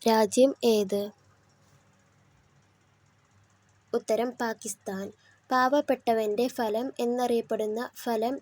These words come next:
ഏത്? ഉത്തരം ചക്ക. ഒരു സിനിമാ തിയേറ്റർ മാത്രമുള്ള രാജ്യം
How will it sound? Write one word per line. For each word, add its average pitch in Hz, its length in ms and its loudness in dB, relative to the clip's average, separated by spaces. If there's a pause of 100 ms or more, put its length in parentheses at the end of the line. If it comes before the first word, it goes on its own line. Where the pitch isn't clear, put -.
ഏത്? 208 460 -4 (3500)
ഉത്തരം 254 440 0
ചക്ക. 214 520 -8 (560)
ഒരു 277 160 6
സിനിമാ 262 420 2
തിയേറ്റർ 240 520 0
മാത്രമുള്ള 240 760 -2
രാജ്യം 233 500 -2